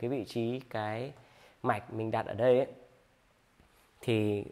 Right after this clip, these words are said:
nếu mà nhìn ngang cái màn hình nó vẫn rất là, rất là đẹp. Đặc biệt là đối với những cái màn hình mà nó có cái chân ấy, đế ấy, thì cái vị trí này nó, nó trùng luôn cái vị trí chân đế, nó sẽ che được luôn. Tức là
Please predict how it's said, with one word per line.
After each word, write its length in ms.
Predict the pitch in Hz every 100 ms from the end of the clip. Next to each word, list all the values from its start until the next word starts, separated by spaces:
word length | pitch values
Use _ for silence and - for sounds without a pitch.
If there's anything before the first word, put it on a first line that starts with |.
| -
nếu 220 | 113 127
mà 100 | 151
nhìn 220 | 131 120
ngang 340 | 143 143 127 123
cái 100 | 120
màn 140 | 135
hình 200 | 120 113
nó 60 | 117
vẫn 160 | 139
rất 100 | 175
là, 100 | 139
rất 140 | - 165
là 100 | 139
đẹp. 280 | 123 113 - - -
Đặc 140 | 131 131
biệt 140 | 131
là 100 | 127
đối 180 | 123 131
với 140 | 147
những 160 | 156 156
cái 80 | 165
màn 160 | 147
hình 220 | 131 127
mà 80 | 123
nó 100 | 120
có 120 | 123
cái 100 | 131
chân 320 | 151 175 147 151
ấy, 80 | -
đế 160 | - 123
ấy, 200 | 147 180 - - _ _ _ _
thì 220 | - 113
cái 140 | 113 131
vị 120 | 139
trí 180 | 123 127
này 140 | 143
nó, 100 | 127 131 139 - _ -
nó 60 |
trùng 300 | 139 147 127
luôn 140 | 139 135
cái 80 |
vị 180 | 143 110 -
trí 180 | -
chân 240 | 120 151 131
đế, 280 | 120 143 135
nó 80 |
sẽ 160 | 131 -
che 260 | - 160 131
được 140 | 120
luôn. 220 | 139 139 113 - - _ _ _ _
Tức 120 | 147
là 520 | 147 123 110 101 101